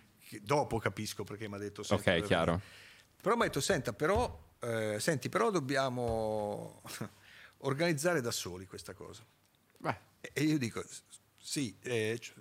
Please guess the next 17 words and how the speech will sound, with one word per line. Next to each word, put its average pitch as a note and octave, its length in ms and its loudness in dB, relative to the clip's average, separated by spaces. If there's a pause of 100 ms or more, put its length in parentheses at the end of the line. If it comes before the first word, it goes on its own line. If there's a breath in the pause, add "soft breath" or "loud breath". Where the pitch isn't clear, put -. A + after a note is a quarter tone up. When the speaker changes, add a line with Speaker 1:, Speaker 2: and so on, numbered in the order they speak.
(120)
Speaker 1:
s-, - 200 -14
oh, C3 200 -2
aspetta", A#2 440 -2
cioè - 180 -4
dico, A2+ 180 -4
"Aspetti, B2 400 -4
eh, A#2 300 -8
cioè, - 160 -8
sino D#3 200 2
a - 40 4
un C3 40 0
certo B2+ 260 -2
punto, C#3 340 0
perché A#2+ 400 -4 (480 loud breath)
io C#3 180 2
poi B2+ 160 2
domani C3+ 560 2